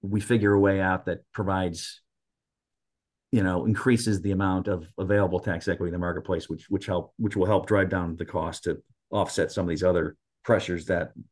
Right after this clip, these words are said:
renewable financing is seeing. Um, tax equity overall, I think, y-, you know, I, I don't think that's,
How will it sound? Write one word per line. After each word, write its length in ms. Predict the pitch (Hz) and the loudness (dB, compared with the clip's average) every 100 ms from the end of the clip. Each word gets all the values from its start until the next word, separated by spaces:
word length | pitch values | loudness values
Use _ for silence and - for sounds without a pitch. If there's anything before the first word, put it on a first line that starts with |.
| _ _ _ _ | _ _ _ _
renewable 580 | 110 107 101 95 90 - _ _ _ _ _ _ _ | 4 6 6 4 2 -2 _ _ _ _ _ _ _
financing 440 | - 113 113 - 104 | 4 6 4 2 -2
is 180 | 98 | -2
seeing. 380 | - 98 95 92 - _ _ _ _ _ _ _ _ _ - | -2 -2 -2 -6 -12 _ _ _ _ _ _ _ _ _ 0
Um, 640 | 117 107 101 98 95 95 - _ _ _ _ _ _ _ _ _ _ _ _ _ - | 2 4 4 4 2 -2 -8 _ _ _ _ _ _ _ _ _ _ _ _ _ 0
tax 260 | 156 143 | 2 4
equity 320 | 151 147 143 127 | 4 8 8 10
overall, 680 | 117 113 113 147 190 196 - | 8 8 6 6 2 0 -4
I 60 | |
think, 340 | 117 135 127 120 - - _ - | -2 0 0 -4 -18 -20 _ -12
y-, 120 | - | -6
you 160 | - 139 | 0 2
know, 220 | 120 113 | 4 2
I, 40 | 113 | 2
I 200 | 110 120 | 0 -2
don't 200 | 123 120 | -2 0
think 200 | 117 113 | -2 -2
that's, 520 | 107 104 - - | -4 -4 -12 -16